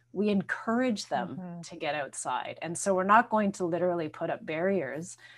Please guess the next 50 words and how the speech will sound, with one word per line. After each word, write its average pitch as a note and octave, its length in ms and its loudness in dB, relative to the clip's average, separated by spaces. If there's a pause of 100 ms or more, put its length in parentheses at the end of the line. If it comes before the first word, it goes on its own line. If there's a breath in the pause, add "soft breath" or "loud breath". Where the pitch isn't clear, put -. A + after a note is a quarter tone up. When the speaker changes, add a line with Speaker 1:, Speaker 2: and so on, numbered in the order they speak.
(280 loud breath)
Speaker 1:
to G3 180 2
the F#3 100 2
very G3+ 300 4
thing F3+ 400 0
that E3+ 160 0
we E3 120 -2
know D#3+ 300 0
from F3 240 -4
medical D3+ 400 -4
experts C#3+ 460 -6
is C#3+ 200 -10
safe, G#3 720 -4
uh, C#3+ 140 -2
being D#3+ 320 -4
outside D#3 520 -2
so E3 140 -6
long D3+ 240 -4
as D3+ 140 -8
you D3 80 -8
stay C#3 260 -8
six - 260 -12
feet D3 180 -8
apart D#3+ 380 2
from D#3 160 -8
anyone D3+ 380 -4
you D3 80 -6
don't C3+ 220 -6
live D#3 180 -6
with, B3+ 380 -2 (120)
wear D#3+ 200 -2
your D3+ 160 -4
mask D3+ 340 -6
if D3+ 140 -12
that's - 260 -6
a - 60 -18
challenge. F#3 600 -2 (640 loud breath)
Um, F3 320 4
but G3 260 6
also A#3+ 380 10
we F#3 160 4
had F3+ 160 4
a E3+ 40 2
much F3 300 0
keener G#3+ 380 0
awareness D3+ 560 -2
of D#3 340 -6
the D3+ 480 -6
mental E3+ 480 -4
health A#3+ 460 2
impacts - 720 -12